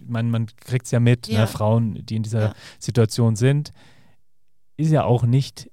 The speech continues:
Speaker 1: i-, immer selbstverschuldet. Es sind immer beide Parteien dabei,
Speaker 2: Ja,
Speaker 1: die haben's
Speaker 2: total.
Speaker 1: verdammt schwer, keine Frage.
Speaker 2: Ist
Speaker 1: Also
Speaker 2: es
Speaker 1: eine
Speaker 2: auch.
Speaker 1: Frau alleinerziehend mit Kind ab einem gewissen Alter, das ist kein Spaß, auf
Speaker 2: Ja.
Speaker 1: keiner App und sonst
Speaker 2: Ja.
Speaker 1: nicht, weil genau eben dieses Bild und auch dieser Wunsch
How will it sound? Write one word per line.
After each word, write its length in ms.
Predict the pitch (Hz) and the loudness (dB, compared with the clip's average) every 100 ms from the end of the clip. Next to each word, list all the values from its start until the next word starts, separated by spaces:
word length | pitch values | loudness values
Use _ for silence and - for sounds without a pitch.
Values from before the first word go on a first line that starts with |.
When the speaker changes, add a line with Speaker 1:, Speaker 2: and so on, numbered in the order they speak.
| - | -16
Speaker 1:
i-, 120 | - - | -16 -8
immer 240 | 139 127 | 0 2
selbstverschuldet. 640 | 120 131 - 131 117 101 95 | 2 0 0 0 2 2 -2
Es 80 | |
sind 100 | - | -4
immer 140 | 113 104 | -2 0
beide 220 | 107 113 | 0 -2
Parteien 340 | 120 110 107 104 | -4 -4 -2 -2
dabei, 280 | 101 107 | 0 0
Speaker 2:
Ja, 140 | 104 110 | 0 0
Speaker 1:
die 120 | 120 110 | 0 0
haben's 160 | 135 | -2
Speaker 2:
total. 80 | - | -2
Speaker 1:
verdammt 280 | 151 151 170 | -2 -2 -4
schwer, 360 | 190 180 98 - | -6 -6 -6 -8
keine 260 | 113 123 | -6 -6
Frage. 300 | 127 143 127 | -6 -6 -4
Speaker 2:
Ist 80 | 107 | -2
Speaker 1:
Also 100 | 110 | -2
Speaker 2:
es 80 | 110 | -2
Speaker 1:
eine 80 | - | 0
Speaker 2:
auch. 20 | |
Speaker 1:
Frau 260 | 117 147 143 | 2 4 2
alleinerziehend 600 | 120 113 135 135 135 123 | -2 0 -2 -2 -4 -4
mit 140 | 110 | -6
Kind 240 | - 135 131 | -6 -6 -4
ab 80 | 117 | -4
einem 160 | 110 | -4
gewissen 260 | 110 120 104 | -4 -6 -6
Alter, 240 | 120 120 | -4 -4
das 180 | 113 - | -6 -6
ist 360 | 135 143 - - | -8 -8 -10 -6
kein 240 | 120 127 | -2 -2
Spaß, 420 | - 101 90 - | -2 -4 -4 -6
auf 100 | 110 | -10
Speaker 2:
Ja. 100 | 214 | -2
Speaker 1:
keiner 220 | 117 120 | 0 0
App 200 | 117 165 | 0 -2
und 120 | - 127 | -4 -2
sonst 300 | 127 - - | -2 -2 -2
Speaker 2:
Ja. 60 | |
Speaker 1:
nicht, 160 | 147 - | -2 0
weil 260 | 123 117 117 - - - - | 0 2 0 -6 -20 -20 -4
genau 240 | 120 123 | 0 2
eben 160 | 120 117 | 2 2
dieses 240 | 113 110 | 0 -2
Bild 340 | - 120 127 - | -2 -2 -2 -2
und 200 | 117 113 | -8 -6
auch 160 | 107 - | -6 -6
dieser 280 | 110 110 | -4 -2
Wunsch 120 | 104 | 2